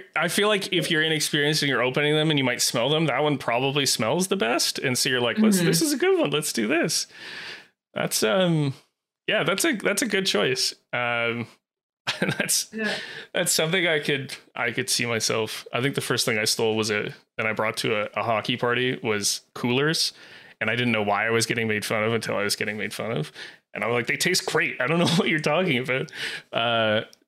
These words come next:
Speaker 1: so yeah, I would, uh, it sounds like something I would do if I was that rebellious. Good
Speaker 2: Mm-hmm.
Speaker 1: choice.
Speaker 2: Yeah.
Speaker 1: Okay, B J?
Speaker 2: Good choice. So I went the same route as Adam here, picking something that they're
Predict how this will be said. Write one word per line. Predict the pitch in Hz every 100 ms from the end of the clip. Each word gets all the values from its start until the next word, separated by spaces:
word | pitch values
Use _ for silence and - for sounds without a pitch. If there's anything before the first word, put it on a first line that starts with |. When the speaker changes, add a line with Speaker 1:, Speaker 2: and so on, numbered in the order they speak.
| _
Speaker 1:
so | - 143 120 113 113 - _ _ _ _ -
yeah, | 156 147 -
I | 127
would, | 139 120
uh, | 127
it | 127
sounds | 139 131
like | 123
something | 127 117
I |
would | 117
do | 131 131 - - _ _ _ _
if | 117 120
I | 113
was | 113 -
that | 120 104
rebellious. | 113 117 123 117 - _ 190
Good | 175
Speaker 2:
Mm-hmm. | 175
Speaker 1:
choice. | 135 127 - _ _ _ _ _ _ _ _ _ _ _ _
Speaker 2:
Yeah. | 185 180 - _ -
Speaker 1:
Okay, | 117 160 160 -
B | 127
J? | 135 190 247
Speaker 2:
Good | 190
choice. | - 180 185 - _ _ _
So | 185
I | 180
went | 254 180
the | 185
same | 196 165
route | 151 143 160 -
as | 156 131 139 -
Adam | 143 139 139
here, | 151 160 170
picking | 160 165 151
something | 165 156 151 151 151
that | 147 139
they're | 151 143